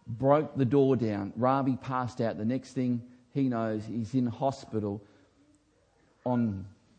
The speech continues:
tubes and machines and they're pumping his stomach and they're rehydrating him and they're doing everything they can to save his life. And he nearly died.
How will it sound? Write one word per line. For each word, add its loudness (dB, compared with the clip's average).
tubes 2
and 0
machines -2
and -4
they're 0
pumping -2
his -4
stomach -2
and 0
they're -2
rehydrating 0
him -2
and 0
they're -2
doing 0
everything 0
they -2
can -6
to -4
save -4
his -2
life. -4
And -4
he -4
nearly 0
died. -2